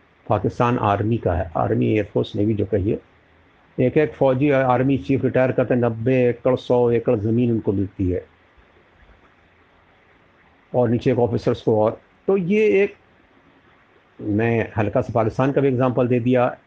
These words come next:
सूडान, डिफरेंट ममालिक का, और चले जाइए। लेकिन ये कल्चर आपको अमेरिका, इंग्लैंड, वेस्ट में ये नहीं मिल रहा है। वो अपनी छोटी, रिलेटिवली छोटी फौज रखते हैं।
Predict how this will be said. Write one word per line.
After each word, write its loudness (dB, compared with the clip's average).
सूडान, -2
डिफरेंट 0
ममालिक 0
का, -2
और 0
चले 0
जाइए। 0
लेकिन 2
ये 4
कल्चर 0
आपको 2
अमेरिका, 0
इंग्लैंड, 2
वेस्ट -2
में 2
ये 2
नहीं 2
मिल 2
रहा 2
है। -4
वो 2
अपनी -2
छोटी, 0
रिलेटिवली 2
छोटी -2
फौज 0
रखते -2
हैं। -2